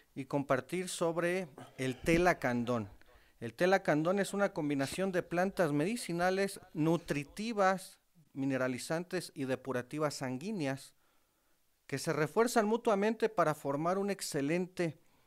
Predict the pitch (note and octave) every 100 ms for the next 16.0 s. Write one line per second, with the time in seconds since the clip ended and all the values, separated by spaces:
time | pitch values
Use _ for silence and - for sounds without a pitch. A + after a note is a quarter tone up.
0 | - - B2+ C#3 D#3 - D#3+ C3 - A#2
1 | - G#2+ G#2 - - _ - _ _ D3
2 | D3 D#3 F3+ F3+ F#3 D#3+ C#3 - E3 E3
3 | E3+ - D#3+ D#3+ F3+ D#3+ C#3+ - A3 F3+
4 | D#3+ D#3 - - - _ _ - B2+ D3+
5 | D3+ F3 F3+ E3 C#3+ - F3 F3 F3+ F3
6 | _ _ _ - C3+ G#3 - G3+ F#3+ G3
7 | - F#3+ G3+ G3 - C#3+ C3+ B2+ - F#3
8 | G#3 - - _ - C3+ C3+ C3+ C3+ G3+
9 | - G3 D#3+ F#3+ F#3+ F#3+ D3 C#3+ E3+ F#3
10 | D3+ B2 B2+ D3+ F3 E3+ D3 - C3+ A#2+
11 | A#2+ - E3+ C#3+ - A2+ G2+ _ _ _
12 | _ _ _ _ - A#3+ A#3 F#3 - G#3+
13 | A3 A3 E3 C3+ D3+ - E3 F#3 G3+ G3
14 | - C#3 D3+ F3 - F#3+ F#3 - - C3+
15 | - F#3 F3 - - G3 G#3+ F3 E3+